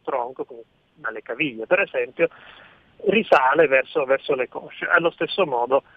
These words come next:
eh, avviene anche agli arti superiori. E, eh, dopodiché, dopo un intervallo di tempo variabile, appunto, che può andare da, da giorni a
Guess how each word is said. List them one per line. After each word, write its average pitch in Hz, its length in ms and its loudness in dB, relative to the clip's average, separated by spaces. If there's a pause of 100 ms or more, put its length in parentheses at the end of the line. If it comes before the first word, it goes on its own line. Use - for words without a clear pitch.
(120)
eh, - 80 4
avviene 123 560 2
anche 113 260 -2
agli 123 120 -2
arti 117 220 -2
superiori. - 640 -6 (680)
E, 202 260 6
eh, 165 480 4 (760)
dopodiché, 196 520 -4
dopo 160 220 2
un 165 100 -2
intervallo 170 500 2
di 165 140 -4
tempo 165 280 -4
variabile, 147 640 0
appunto, - 340 -18
che 123 180 -18
può 131 80 -12
andare 135 320 -4
da, 123 240 -4
da 120 120 -6
giorni 135 320 0
a 123 80 -6